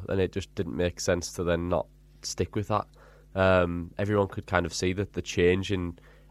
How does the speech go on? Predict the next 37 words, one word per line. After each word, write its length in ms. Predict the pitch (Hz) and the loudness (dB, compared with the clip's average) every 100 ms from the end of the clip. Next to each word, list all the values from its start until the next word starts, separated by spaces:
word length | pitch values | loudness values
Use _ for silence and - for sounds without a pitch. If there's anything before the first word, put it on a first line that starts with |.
| - | -8
in 120 | 80 | 0
how 160 | 92 | 2
good 220 | 90 87 87 | 2 2 -2
it 80 | |
was 260 | - 87 87 | 2 0 2
working. 460 | 87 87 90 101 101 - - | 0 0 0 -6 -8 -16 0
Um, 400 | 95 95 90 90 | 6 8 6 4
and 140 | - 107 | 4 6
obviously, 420 | 98 - 90 69 | 6 0 0 0
even 160 | 87 | 0
though, 280 | 92 85 85 - - - - - | 2 4 2 -2 -20 -20 -20 0
um, 420 | 87 85 82 82 | 4 6 4 0
I 60 | |
think 240 | - 95 73 | -2 -2 0
Roberts 320 | 87 85 - | 2 0 -2
was 180 | 92 - | -4 -4
much 220 | 87 - | -6 -4
better 140 | - | -2
than 100 | 85 | 0
Tav 220 | 80 87 98 | 2 4 4
in 60 | |
those 200 | 95 85 | 4 2
games, 300 | - 80 82 | -2 -2 -4
Tav 420 | - 98 92 - - - - - | -2 -2 -2 -10 -20 -20 -20 -4
was 160 | 92 | -4
still 240 | - 98 92 | 0 2 2
playing 260 | - 90 85 | 4 2 4
very 240 | 90 85 | 4 4
well, 280 | 85 87 95 - - - | 4 2 0 -10 -20 -4
um, 520 | 92 92 90 90 92 - | 2 6 6 2 -4 -6
in 100 | 90 | -4
that 180 | 95 - | -4 -4
system. 380 | - - 98 98 | -8 -6 -6 -4
So, 480 | - 90 87 87 - - - - - | 2 4 4 2 -2 -12 -20 -20 -10
you 60 | 98 | -4
know, 120 | 85 | -4
d-, 200 | 82 - | -4 -10